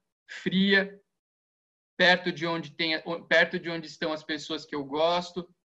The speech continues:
Pra mim, mais negócio isso do que me afastar, tá distante e, eventualmente, não ter, é, é, tanta felicidade. E eu sei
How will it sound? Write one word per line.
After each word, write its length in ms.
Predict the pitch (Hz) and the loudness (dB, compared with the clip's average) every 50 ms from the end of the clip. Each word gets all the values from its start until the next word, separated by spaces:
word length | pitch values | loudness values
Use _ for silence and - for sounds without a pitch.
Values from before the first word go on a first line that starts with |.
| _ _ _ _ _ _ _ _ _ _ _ _ _ _ _ _ | _ _ _ _ _ _ _ _ _ _ _ _ _ _ _ _
Pra 180 | - 165 170 165 | 2 4 4 4
mim, 540 | 165 170 185 208 226 240 240 233 - _ _ | 4 2 0 0 0 0 -4 -6 -12 _ _
mais 360 | - 170 180 180 196 208 202 | -4 2 4 4 4 2 0
negócio 640 | 196 208 202 190 185 185 180 180 180 - - 196 180 180 | -2 -4 -2 -2 0 0 0 0 -2 -6 -8 -6 -4 -2
isso 480 | 196 226 294 285 - - 330 339 - _ | -2 -2 -2 -4 -6 -12 -14 -16 -16 _
do 180 | - 175 196 196 | -10 -8 -8 -6
que 140 | 202 220 208 | -4 -4 -2
me 80 | 208 | 0
afastar, 760 | 214 214 214 - 220 226 220 - - 185 170 175 196 226 - - _ _ _ _ _ _ - | 0 0 0 -2 -4 -4 -4 -4 -2 0 2 2 0 -2 -6 -12 _ _ _ _ _ _ -2
tá 120 | - 180 | 0 0
distante 800 | 180 180 - - - - 170 160 160 170 185 180 - 190 185 - - _ _ _ _ _ _ - | 0 -2 -8 -10 -6 -2 0 0 0 0 -2 -4 -8 -10 -12 -14 -18 _ _ _ _ _ _ -8
e, 540 | 160 170 175 185 190 196 202 202 202 - - - - | -4 -2 0 0 0 0 0 -2 -4 -6 -10 -12 -8
eventualmente, 840 | - 165 165 175 180 185 180 190 185 175 165 160 175 175 175 - 185 | -8 -6 -4 -4 -4 -2 0 0 0 0 -2 -4 -6 -6 -6 -4 -4
não 220 | 190 196 202 196 | -2 -2 -2 -4
ter, 140 | 196 - 160 | -4 -2 -2
é, 720 | 160 165 175 180 180 175 175 170 - 165 160 - 160 160 | 0 0 0 0 0 0 0 0 0 0 0 0 0 -2
é, 60 | 160 | -2
tanta 280 | 156 - 175 175 180 180 | -2 -4 -6 -4 -4 -4
felicidade. 840 | 180 190 180 175 185 185 - - 208 196 208 196 185 156 147 147 - - - - - - _ | -4 -2 -2 -2 -2 -6 -6 -4 0 2 4 6 6 4 2 0 -8 -16 -20 -20 -20 -12 _
E 80 | - 196 | 0 2
eu 140 | 226 277 285 | 2 2 0
sei 500 | - - - 220 240 254 214 - - | 0 0 2 4 4 2 0 -4 -8